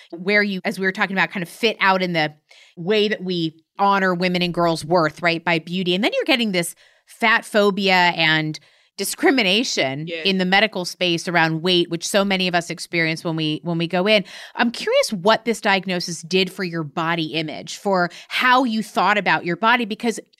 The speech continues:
Speaker 1: now you're dealing with your body differently. It's beyond the surface, right? It is about
Speaker 2: Yeah.
Speaker 1: its functionality.
Speaker 2: Yeah. I would say that I didn't like my body in the first place.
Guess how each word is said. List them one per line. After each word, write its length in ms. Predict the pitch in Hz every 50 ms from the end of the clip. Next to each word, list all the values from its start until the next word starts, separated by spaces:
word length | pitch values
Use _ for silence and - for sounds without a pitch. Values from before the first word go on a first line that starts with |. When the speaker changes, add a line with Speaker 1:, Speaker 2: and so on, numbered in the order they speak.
| _ -
Speaker 1:
now 180 | 208 254 330 440 508 539
you're 80 | 415
dealing 240 | 226 262 269 247 226
with 140 | 214 214 214
your 80 | 208
body 300 | - 208 202 196 196 180 175
differently. 460 | 165 196 208 202 - 226 156 175 170
It's 120 | 185 -
beyond 540 | - 196 226 214 233 262 302 311 277 247 202 - _ _ _
the 100 | - 180
surface, 640 | 170 - - 214 202 190 190 - - - - - - -
right? 200 | 180 180 185 175
It 80 | 180
is 80 | 175 170
about 560 | 185 170 - 214 202 220 226 226 196 - - - _ _ _ _ _ _
Speaker 2:
Yeah. 60 | - 208
Speaker 1:
its 160 | - - -
functionality. 1040 | - 214 214 220 208 - - 214 185 180 175 175 175 165 143 135 - - - 185 _ _ _ _ _ _ _ _ _
Speaker 2:
Yeah. 260 | - 190 180 170 151 - _ _ _ _ _ _ _ _ _ _ _ _ _
I 160 | 190 196 226
would 220 | 233 233 226 185 -
say 380 | - - 202 190 175 165 160 156
that 420 | 156 156 151 156 156 143 - - _ _ _ _ _ _ _ _ _ _ _ _ _ _ _ _ _ _ _ -
I 140 | 196 196 208
didn't 200 | 214 220 214 196
like 220 | 175 160 160 160
my 140 | 170 165 160
body 360 | 160 160 156 160 156 160 160
in 100 | 156 151
the 80 | 147 147
first 440 | - - 151 147 147 147 - -
place. 520 | - - - - - - - - - -